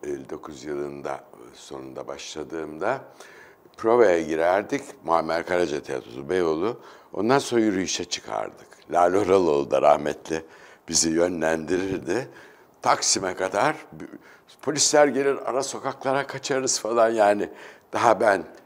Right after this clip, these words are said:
tiyatroya başlarken aynı zamanda eyleme de başladım. Ondan sonra da zaten politik tiyatro yapmayı seçince bütün işiniz bu işlerle çok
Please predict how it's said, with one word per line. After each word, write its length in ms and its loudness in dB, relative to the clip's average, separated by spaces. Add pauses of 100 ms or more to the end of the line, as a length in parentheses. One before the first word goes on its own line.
(140)
tiyatroya 540 0
başlarken 760 0
aynı 240 0
zamanda 440 0
eyleme 400 0
de 120 -4
başladım. 540 -10 (200)
Ondan 320 0
sonra 380 -8
da 140 -4 (360)
zaten 340 -10
politik 400 -12
tiyatro 320 -4
yapmayı 420 -8
seçince 760 -4 (520)
bütün 400 -4
işiniz 560 -6
bu 140 -2
işlerle 560 0
çok 200 -6